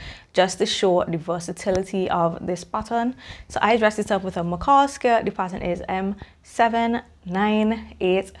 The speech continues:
four. I hope that is right, but it is a little bit of a flouncy number that gives me all the Senorita vibes, especially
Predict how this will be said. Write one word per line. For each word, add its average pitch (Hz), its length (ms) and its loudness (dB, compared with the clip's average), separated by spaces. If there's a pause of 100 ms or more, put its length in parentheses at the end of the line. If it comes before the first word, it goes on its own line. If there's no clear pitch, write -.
(120)
four. - 400 -6
I - 160 -6
hope - 400 2
that 190 160 -2
is 220 160 -6
right, 175 260 0
but - 120 -2
it 285 140 6
is 302 140 6
a - 80 2
little 262 220 2
bit - 240 -2 (120)
of 208 260 -4
a 196 120 -6 (140)
flouncy 226 400 -2
number 233 480 2
that 180 220 0
gives 185 220 -2
me 190 160 -4
all 269 420 -2 (120)
the 220 100 -2
Senorita 202 480 0
vibes, 170 360 2
especially 233 640 0